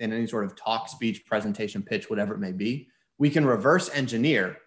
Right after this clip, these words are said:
by using these external sources we have. So we're not just trying to create from a blank page of paper. We're essentially saying, "I want to get here, and here's where I felt this. How do I merge them together? Like, what's that bridge to get me there?" And my job is to teach people that bridge.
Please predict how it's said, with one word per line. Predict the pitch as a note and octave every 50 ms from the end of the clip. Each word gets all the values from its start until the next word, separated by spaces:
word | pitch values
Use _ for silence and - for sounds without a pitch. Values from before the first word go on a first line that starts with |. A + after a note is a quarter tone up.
| _ _ _ _ _ _ _ _ _ _ _ _ _
by | - C3
using | B2+ A#2+ B2+ C#3+ D3 C#3 D3 C3
these | A#2+ A#2+ A#2+ G2+ - -
external | C#3 C#3 - - C3+ B2 A2+ G#2
sources | - A#2 A2 G2+ F#2+ G2+ F#2+
we | F#2+ G2+
have. | F#2+ B2+ D#3 F3 C3 G#2+ F#2+ -
So | - C#3 B2
we're | B2 B2
not | C3+ D#3 E3 E3
just | C3 C3 B2
trying | - D3+ C#3+ B2+
to | A2
create | - - C3+ C#3 C3
from | - B2+ A#2
a | G#2+
blank | G2+ G2 - A2+ B2 B2+ B2+ -
page | - A#2+ A2 G2
of | F#2+ -
paper. | - D#3+ F3 F3 - F#2 F#2+ - _ _ _ _ -
We're | B2
essentially | A#2+ - E3 D#3 D3+ E3 C#3
saying, | - C#3 C3 B2
"I | A2+ A2+
want | A#2+ B2 C#3+ D#3
to | D3
get | C#3 A#2+
here, | G#2+ - - G#3 E3+ A2 G#2 G2+ G#2 - - - _ _ _ _ _ _ _ _
and | - B2 B2+
here's | B2 - E3+ F3 D3+
where | D3 D#3
I | C#3+ C3 B2
felt | A#2+ - - E3 F3 F#3 - -
this. | G2+ F#2+ F#2+ - - - - _ _ _ _ _
How | - C3
do | C#3+ D3+
I | D3+ D3 C#3
merge | C3 B2 B2 B2+ C#3 C#3+ B2+
them | C3+ B2 A#2
together? | A2 B2 B2+ A#2+ A2
Like, | G2 G2 G#2 G2+
what's | A#2 B2 C#3 C#3 -
that | F#3 D#3+ B2+ A#2 G#2
bridge | - A2 A#2 B2+ C#3 B2 F#2+ F#2+ G2+ G2 - - _
to | - A#2
get | G#2+ C#3+ D3+ D3+
me | B2 G#2+
there?" | G2 G2 F#2 - - - _ _ _ _ -
And | A#2+ A#2+
my | A#2+ C3 D3+ F3
job | F3 C#3 C#3 A#2 A2+ A2+ A#2
is | A2+
to | G2+ G#2
teach | F#2+ - D#3+ D3+ D#3 -
people | - B2 F#2+ A2+ G#2+
that | G2+ F#2+ G2
bridge. | F#2+ D#3 F#3 C3+ F#2 - F#2+ - -